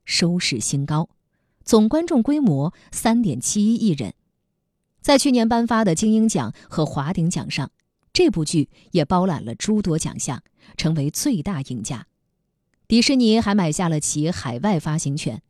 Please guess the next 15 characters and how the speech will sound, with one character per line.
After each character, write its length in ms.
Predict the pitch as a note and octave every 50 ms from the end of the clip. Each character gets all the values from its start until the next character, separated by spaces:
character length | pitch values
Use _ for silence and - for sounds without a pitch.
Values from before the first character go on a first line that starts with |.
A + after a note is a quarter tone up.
| _ _ _ - - - -
是 160 | - - D#4+
近 180 | - - F4+ D4+
年 140 | A3+ E3
来 280 | F3+ F3 D3 C#3+ D3+ E3+ - - - -
国 160 | - G#3 B3+
产 160 | - A#3 D3+
剧 180 | D3+ - A#3+ G#3
集 220 | - - C#3+ D3+
少 340 | F3 - - D#3 C3+ D#3+ -
有 220 | C4 G#3 C3+ G2+
的 220 | - G#2 G2 F2 - _ _ _
破 280 | - - - C4+ E3
圈 240 | C#3+ - - E3+ E3+
之 160 | F3+ - D3
作。 260 | B2+ - D#3 C3+ -